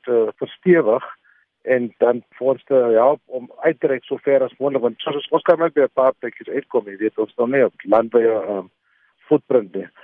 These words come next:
Maar die, die, die tipe vennootskappe bereik ons nogal baie goeie sukses. En dit is,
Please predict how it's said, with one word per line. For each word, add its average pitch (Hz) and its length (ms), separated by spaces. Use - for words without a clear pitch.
Maar 127 320
die, 139 160
die, 147 160
die 135 320
tipe 165 240
vennootskappe 135 540
bereik 120 240
ons 127 80
nogal 123 160
baie 113 240
goeie 127 240
sukses. - 320
En 127 80
dit 139 160
is, 170 100